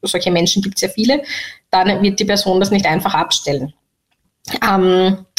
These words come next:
aber es kann natürlich schon sein, wenn man sich einfach schon sehr gut kennt, jahrelang zusammen ist, dass sich so eine Routine einstellt. Und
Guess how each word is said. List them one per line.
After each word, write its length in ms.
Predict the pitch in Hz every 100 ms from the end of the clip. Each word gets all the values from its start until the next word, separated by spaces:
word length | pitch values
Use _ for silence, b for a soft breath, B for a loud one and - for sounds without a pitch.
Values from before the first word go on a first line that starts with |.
| B B B _ -
aber 480 | 190 202 233 254 202
es 140 | 202
kann 140 | 226 220
natürlich 320 | 214 208 -
schon 200 | 185 220
sein, 300 | 196 165 190
wenn 100 | 180
man 100 | 190
sich 120 | 208
einfach 220 | 185 196
schon 180 | 196 208
sehr 180 | 202 180
gut 180 | 196 -
kennt, 340 | 220 208 214
jahrelang 460 | 202 175 185 180 196
zusammen 480 | 196 - 185 202 202
ist, 200 | 208 B B B -
dass 160 | 196 -
sich 140 | 196
so 80 | 190
eine 180 | 185 202
Routine 440 | 196 202 208 214
einstellt. 680 | 139 147 175 - 135 143 151
Und 300 | 175 175